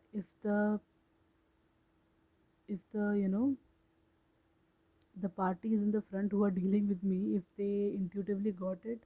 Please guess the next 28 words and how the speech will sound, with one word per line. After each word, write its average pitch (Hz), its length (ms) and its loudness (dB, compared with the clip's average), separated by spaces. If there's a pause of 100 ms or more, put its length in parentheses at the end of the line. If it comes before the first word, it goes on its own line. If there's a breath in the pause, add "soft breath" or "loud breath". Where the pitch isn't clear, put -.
(240)
then 190 480 0 (440)
that's 190 260 -8
nice. 190 260 -4 (120)
But 196 140 -6
yeah, 185 200 -2 (840 soft breath)
I 202 80 -2
never 214 420 2
told 208 300 4
anyone 185 420 2
that, 185 200 -4
you 190 100 -2
know, 202 240 0 (1120 soft breath)
I 196 100 -2
know 208 280 4
that 202 240 0 (180)
something 190 400 -2
is 196 160 2
wrong, 180 400 2
but 185 160 -2 (920)
I 202 60 -2
don't 190 160 0
know 196 120 2
how 190 100 2
to 175 100 -10
fix - 320 -12
it. 214 120 -4 (380)
That's 196 380 -6
why 196 300 0